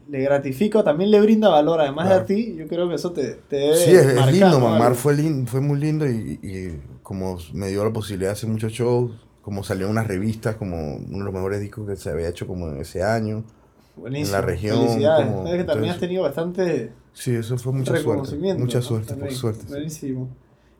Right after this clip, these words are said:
Speaker 1: El tema de los nombres, que me llama la atención bastante.
Speaker 2: Ajá.
Speaker 1: Proceso creativo pa determinar de
Speaker 2: Mira que
Speaker 1: pie,
Speaker 2: con los
Speaker 1: Mar,
Speaker 2: discos como
Speaker 1: ¿cómo varías? ¿O es más de, del
Speaker 2: No,
Speaker 1: momento
Speaker 2: mira,
Speaker 1: tuyo en la vida,
Speaker 2: mira que
Speaker 1: prácticamente?
Speaker 2: con los discos como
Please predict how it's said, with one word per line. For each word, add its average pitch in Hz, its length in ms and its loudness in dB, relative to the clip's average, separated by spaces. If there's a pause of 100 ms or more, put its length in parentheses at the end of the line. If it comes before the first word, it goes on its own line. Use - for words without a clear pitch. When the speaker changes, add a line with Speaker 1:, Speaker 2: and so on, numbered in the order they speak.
(100)
Speaker 1:
El 170 240 2
tema 226 220 6
de 233 60 8
los 175 140 6
nombres, 160 440 4
que 151 80 -6
me 143 80 -2
llama 170 160 0
la 185 60 4
atención 156 360 -4
bastante. 156 400 2
Speaker 2:
Ajá. 110 220 -2 (1080)
Speaker 1:
Proceso 190 360 2
creativo 196 520 6
pa 147 200 2
determinar 143 800 0
de 143 360 -2
Speaker 2:
Mira 160 160 8
que 180 80 12
Speaker 1:
pie, 185 120 8
Speaker 2:
con 147 160 6
los 143 80 8
Speaker 1:
Mar, 190 220 10
Speaker 2:
discos 190 120 4
como 165 200 2
Speaker 1:
¿cómo 190 120 6
varías? 185 420 6
¿O 156 140 4
es 147 80 2
más 175 240 0
de, 185 240 2
del 143 160 0
Speaker 2:
No, 170 120 6
Speaker 1:
momento 180 360 8
Speaker 2:
mira, 175 60 0
Speaker 1:
tuyo 185 200 8
en 170 60 2
la 143 80 2
vida, 160 300 4
Speaker 2:
mira 151 100 -8
que - 120 -20
Speaker 1:
prácticamente? 156 520 4
Speaker 2:
con 135 100 4
los 131 140 8
discos 160 220 2
como 120 400 0